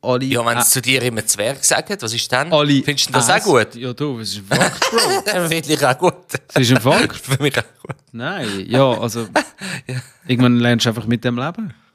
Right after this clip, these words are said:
Speaker 1: Und das muss er ja auch. Ich meine, das war wahrscheinlich schlimmer gewesen für den Infantino, der noch rote Haare gehabt hat, wie er ja gesagt hat einmal.
Speaker 2: <laughs>
Speaker 1: Das ist ja gecancelt worden, das hat wegen der roten Haare.
Speaker 2: <laughs>
Speaker 1: Changes to have souls. <laughs>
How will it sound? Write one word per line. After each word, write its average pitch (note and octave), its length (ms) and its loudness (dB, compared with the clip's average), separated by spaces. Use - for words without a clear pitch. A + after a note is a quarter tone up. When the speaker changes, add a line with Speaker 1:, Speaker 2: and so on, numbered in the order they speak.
Speaker 1:
Und - 360 -14
das B2 120 -8
muss B2 180 -6
er A2+ 120 -8
ja B2 300 -12
auch. - 260 -20
Ich A2+ 80 -18
meine, B2+ 180 2
das A2+ 100 -6
war - 40 -10
wahrscheinlich C3 240 -2
schlimmer C#3+ 280 -2
gewesen D3+ 200 -8
für C#3+ 100 -4
den D3+ 120 -6
Infantino, C#3+ 500 -10
der A#2 100 -8
noch A2+ 280 -4
rote G#2+ 340 -6
Haare A2+ 180 -8
gehabt - 380 -10
hat, A2 60 -18
wie - 40 -10
er A#2 120 -10
ja A#2 100 -12
gesagt A#2+ 400 -8
hat - 160 -16
einmal. A#2+ 180 -8
Speaker 2:
<laughs> - 180 -10
Speaker 1:
Das A#2+ 100 2
ist G#2+ 40 0
ja G#2 60 -2
gecancelt B2+ 500 -6
worden, C#3+ 140 -2
das C3 100 -8
hat A2+ 100 -10
wegen G#2 140 -12
der A#2 100 -4
roten A2 300 -4
Haare. B2 220 -6
Speaker 2:
<laughs> - 600 -20
Speaker 1:
Changes B3+ 640 2
to C#4 220 4
have A#3 200 0
souls. A#3+ 840 4
<laughs> A3+ 80 2